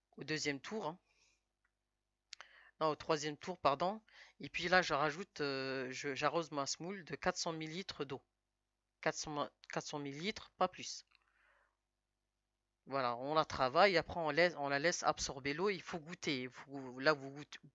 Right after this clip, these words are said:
pouvez goûter le sel et goûter s-, pour voir si elle est cuite ou pas. Vous pouvez le, le, le voir avec, en, en goûtant, en fait. Donc, euh, quand c'est bon, bah, après, euh, bien sûr, vous libérez de nouveau les trous.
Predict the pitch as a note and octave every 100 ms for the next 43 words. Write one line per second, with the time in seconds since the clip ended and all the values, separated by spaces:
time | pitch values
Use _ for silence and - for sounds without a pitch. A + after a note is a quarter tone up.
0 | - D3 D3 C3+ D3 D#3 C3+ - F3+ A#3+
1 | B3+ - - - - D3 C#3 D3+ - -
2 | - - - C3+ B2+ F3+ G3+ - D#3 D3+
3 | D3+ - G3 - - - D3 B2+ - E3
4 | E3 E3+ - D3 C3+ C3 C3 C3 C3 D3
5 | F3+ D3+ C#3+ C#3+ C#3 C3+ B2 C#3+ D#3+ D#3
6 | A#2+ B2 A2+ - - - - - - _
7 | _ _ _ _ _ _ _ _ _ _
8 | _ _ _ _ _ _ _ _ _ _
9 | _ _ _ _ _ _ _ _ _ C3
10 | D#3 - D3+ C#3+ C#3 C3+ - D#3+ - C3
11 | B2+ E3+ E3 B2+ A#2+ - D#3+ C#3+ B2+ B2
12 | C3 - C3+ D#3+ - D3+ B2+ C3+ D#3 G3+
13 | G#3 G3 F#3 G3+ G3+ F3+ F#3 D3+ - G#3
14 | C#4